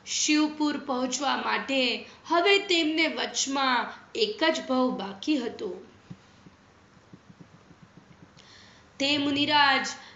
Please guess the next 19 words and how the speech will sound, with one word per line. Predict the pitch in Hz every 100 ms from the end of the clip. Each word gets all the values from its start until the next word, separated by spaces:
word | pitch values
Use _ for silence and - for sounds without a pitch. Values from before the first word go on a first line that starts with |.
| -
એક | 339 427 427
વખત | 349 320 339 330 330
વનમાં | 240 254 285 285 269 247 -
અડગપણે | 262 226 330 349 - 262 269 269
ધ્યાન | 202 214 247 269
કરતા | 226 196 233 269
હતા. | 254 - 190 165 165 - - - - 208
બહારનું | 233 240 269 277 277 262
લક્ષ | 226 247 285 -
છોડીને | - 240 240 294 285 285 254 254 - - 277
નિજ | 339 403 -
સ્વરૂપના | 330 285 320 - 302 294
અવલોકનમાં | 247 240 254 262 311 302 302 285
તેઓ | 285 269 247
એકાગ્ર | 196 196 233 208 196 220 302
હતા. | 285 214 202 175 170 - - - -
તેમના | 262 262 285 277 269
સર્વ | - 254 254 269
પ્રદેશે | 269 233 254 262 - 262 240 220